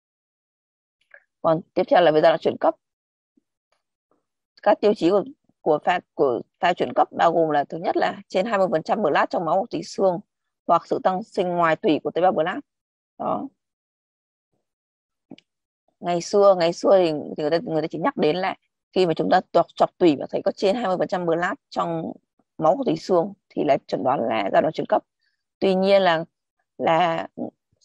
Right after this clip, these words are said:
tuy nhiên là sau này người ta nhận thấy là một số bệnh nhân chuyển cấp nhưng mà nó lại không có biểu hiện trong tủy xương mà là có biểu hiện của ngoài tủy xương. Và ví dụ, tức là khi mà chúng ta chọc tủy, chúng ta thấy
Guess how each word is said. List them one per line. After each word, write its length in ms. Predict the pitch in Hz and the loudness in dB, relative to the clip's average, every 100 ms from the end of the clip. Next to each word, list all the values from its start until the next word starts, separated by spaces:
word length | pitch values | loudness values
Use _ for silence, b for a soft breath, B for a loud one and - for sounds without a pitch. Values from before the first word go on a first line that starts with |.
| _ | _
tuy 120 | 190 | -4
nhiên 160 | 185 185 | -2 -2
là 80 | 170 | -2
sau 140 | 233 | -2
này 80 | 175 | 0
người 100 | 156 | 0
ta 120 | 180 | -2
nhận 160 | 196 165 | -2 -6
thấy 260 | 180 147 | -4 -2
là 120 | 107 - _ _ _ - | -4 -6 _ _ _ -2
một 180 | 190 | -2
số 200 | - 165 | 2 0
bệnh 160 | 180 185 | 2 0
nhân 240 | 196 180 208 _ _ - | 0 -2 -8 _ _ -2
chuyển 220 | 170 - | 0 2
cấp 160 | 233 - _ _ _ - | 2 0 _ _ _ -10
nhưng 220 | 220 208 | -4 -2
mà 60 | 175 | -2
nó 100 | - | -2
lại 140 | 196 | -6
không 300 | - 226 220 | -4 -2 0
có 80 | 220 | 0
biểu 120 | 175 | 0
hiện 140 | 226 175 | 0 -4
trong 100 | - | -6
tủy 120 | 156 | -6
xương 280 | - 196 185 | -2 -2 -2
mà 60 | |
là 60 | - | -4
có 80 | 175 | -4
biểu 220 | 160 127 | -4 -2
hiện 200 | 151 120 | -4 -4
của 120 | 143 | -4
ngoài 220 | 170 175 | 0 0
tủy 140 | - 160 | 0 -6
xương. 320 | - 185 214 - b b - | -6 -6 -6 -12 b b -2
Và 140 | 170 | 2
ví 100 | 160 180 | 2 2
dụ, 80 | - - 160 - - - - | -2 -4 -6 -8 -10 -12 -4
tức 60 | 240 | 2
là 140 | 208 - | 2 2
khi 160 | 196 | 0
mà 100 | 180 | -2
chúng 160 | - 202 | 0 0
ta 60 | |
chọc 200 | 196 - | 0 0
tủy, 160 | 180 151 | 0 0
chúng 80 | 139 | 0
ta 100 | 180 - | -4 -4
thấy 180 | - | -4